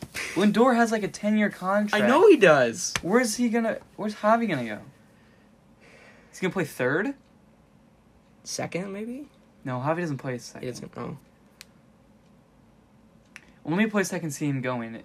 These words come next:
Speaker 1: is short, is third base.
Speaker 2: Do they still have Todd Frazier?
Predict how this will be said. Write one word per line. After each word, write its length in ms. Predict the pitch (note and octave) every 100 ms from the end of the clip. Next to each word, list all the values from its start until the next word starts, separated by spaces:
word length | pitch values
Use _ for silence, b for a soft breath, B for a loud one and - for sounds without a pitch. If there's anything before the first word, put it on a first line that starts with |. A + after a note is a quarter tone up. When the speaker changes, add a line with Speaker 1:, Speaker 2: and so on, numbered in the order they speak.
| -
Speaker 1:
is 460 | C3 B2+ A#2+ A#2 - -
short, 320 | - - A#2 _ - -
is 440 | A#2+ A#2 A2 - -
third 220 | A#2+ G#2+
base. 320 | G2+ G#2+ - _ _ _ - _ _ _ _ _ _ _ _ _ _ _ _ _ - - -
Speaker 2:
Do 100 | D3+
they 120 | G3+
still 240 | B3+ C#4+ C4
have 360 | D3 D3+ D3+ - - -
Todd 260 | - C#3+ D3+
Frazier? 440 | C3+ C#3 C#3 D3+